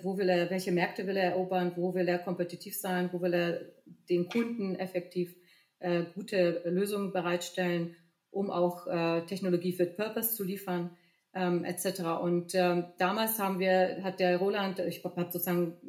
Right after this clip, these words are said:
zu der gleichen Zeit angefangen, als Roland Busch dann, ähm, die Federführung übernommen hatte von, äh, Joe Keser, ähm, der by the way einen ganz großartigen Job gemacht hat. Der hat den Konzern effektiv in drei distinctive Unternehmen, äh, aufgestellt, die auch den, die Märkte, nämlich Energie, Healthcare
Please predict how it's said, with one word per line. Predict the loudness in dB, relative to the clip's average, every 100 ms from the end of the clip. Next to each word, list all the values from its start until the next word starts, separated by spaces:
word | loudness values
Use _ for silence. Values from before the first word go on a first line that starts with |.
| -16
zu | -6 -2
der | 2
gleichen | 2 0
Zeit | -2 -2
angefangen, | -2 -4 -2 -4
als | -2
Roland | 0 0 -2
Busch | -4
dann, | -4 -2 -4 -6
ähm, | -6 -4 -6 -10 -10
die | -4
Federführung | -2 -2 -2 -2 -2
übernommen | 0 0 -2 -4
hatte | -4 -6
von, | -6 -8 -8 -12 _ _ _ _
äh, | -4
Joe | 0 -2
Keser, | -2 -4 -2 -2 -4 -10 _ _ _ _ -2
ähm, | 2 4 4 2 2
der | 2
by | 4 6
the |
way | 6
einen | 6
ganz | 4 2 0
großartigen | -2 0 0 0 0
Job | -2 -2
gemacht | -4 -4
hat. | -6
Der | -4
hat | -4
den | -6 -6
Konzern | -4 -2 -2
effektiv | -4 -8 -4 -6 -6 -4
in | -4 -4
drei | -2 2 4 2 0
distinctive | -4 -2 -4 -2 -6 -4
Unternehmen, | -4 -2 0 0 -2 -4
äh, | -4 -4 -2
aufgestellt, | -4 -6 -6 -2 -2 -2
die | -6
auch | -6 -4
den, | -4 -4 -4
die | -2
Märkte, | -2 -2 -4 -2
nämlich | -2 -2
Energie, | -4 -4 -2 -2
Healthcare | 0 -2 0 0 -2